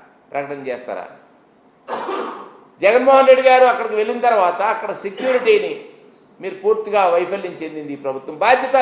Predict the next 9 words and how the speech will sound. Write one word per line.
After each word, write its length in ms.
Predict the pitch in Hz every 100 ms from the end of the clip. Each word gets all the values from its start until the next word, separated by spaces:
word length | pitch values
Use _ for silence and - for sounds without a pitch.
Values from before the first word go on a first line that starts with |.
| 226
విస్మరణ. 340 | - 151 117 - - - _ _ _ _ _ _ _ _ _ _ _ _ _ _ _ _ -
ప్రభుత్వం 360 | 165 202 208 202
వచ్చింది, 360 | 202 190 185 180 - - - - - - - _ _ _ _ _ _ _ -
నిన్న 160 | 185 202 -
శాసనసభలో 680 | 175 175 196 156 165 165 190 - - - - _ _ _
పచ్చి 280 | 220 226 - 208
అబద్ధాలు. 440 | 190 160 127 98 - - _ _ _ _ _ _ _ _ _ _ 135
గవర్నర్ 460 | 180 220 240 240 226
గారు 260 | 220 226